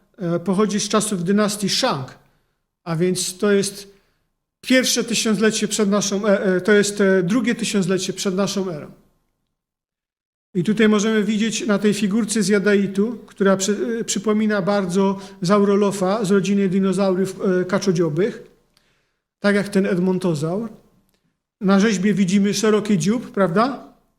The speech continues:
Widzimy narośl na czubku głowy,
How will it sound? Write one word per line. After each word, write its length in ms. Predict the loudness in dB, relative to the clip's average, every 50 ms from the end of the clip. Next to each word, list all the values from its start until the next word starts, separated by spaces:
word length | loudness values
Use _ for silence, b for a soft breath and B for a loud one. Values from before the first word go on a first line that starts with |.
| _ _ _ _ _ _ _ _ _ _ _
Widzimy 380 | -2 0 0 2 2 2 2 2
narośl 640 | 2 2 2 2 2 2 0 0 -2 -4 -6 -8 -10 -4 0
na 120 | 0 0
czubku 380 | 2 0 -2 -2 0 0 2 2
głowy, 540 | 4 4 4 4 2 2 0 -2 -2 -6